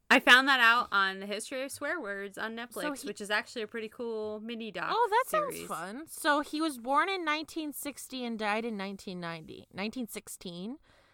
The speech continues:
Speaker 2: and died in nineteen ninety. So
Speaker 1: But this
Speaker 2: eighty something?
Speaker 1: Yeah.
Speaker 2: Low, a little less.
Speaker 1: Yeah, seventy, ni-, seventies.
Speaker 2: Oh,
Speaker 1: Seventies.
Speaker 2: too young.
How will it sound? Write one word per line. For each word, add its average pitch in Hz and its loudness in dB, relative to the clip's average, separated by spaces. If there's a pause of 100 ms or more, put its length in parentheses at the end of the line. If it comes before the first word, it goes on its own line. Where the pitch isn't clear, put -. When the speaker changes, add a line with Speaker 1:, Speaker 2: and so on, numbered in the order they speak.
(180)
Speaker 2:
and 220 -6
died 196 2
in 185 -2
nineteen 180 -8
ninety. 170 -8
So 185 -6
Speaker 1:
But 262 -6
this 202 0
Speaker 2:
eighty 254 -2
something? 359 -6 (880)
Speaker 1:
Yeah. 311 -6 (840)
Speaker 2:
Low, 269 10
a - -2
little 269 2
less. 202 4 (280)
Speaker 1:
Yeah, 233 -14
seventy, 220 -12
ni-, 196 -16 (140)
seventies. 202 -18 (300)
Speaker 2:
Oh, 196 8
Speaker 1:
Seventies. 226 -6
Speaker 2:
too 330 2
young. 180 -2